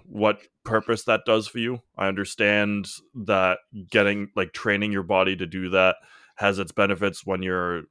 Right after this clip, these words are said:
when your goal is to be running. But if you do that after a lift or doing that for any reason other than to lose weight or something like that, I, that's one of my biggest pet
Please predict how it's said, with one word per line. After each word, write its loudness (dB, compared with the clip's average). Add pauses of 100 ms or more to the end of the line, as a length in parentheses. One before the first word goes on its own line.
(160)
when -2
your -2
goal 4
is 0
to -8
be -4
running. 0 (140)
But 2 (240)
if -2
you 0
do 2
that 6
after 2
a -2
lift 0 (120)
or 2 (180)
doing 0
that 2 (260)
for -10
any -4
reason -2
other -2
than -4
to -12 (500)
lose -4
weight 2
or -6
something -8
like -4
that, 4 (100)
I, -2 (500)
that's -4
one -6
of -8
my -4
biggest -10
pet -10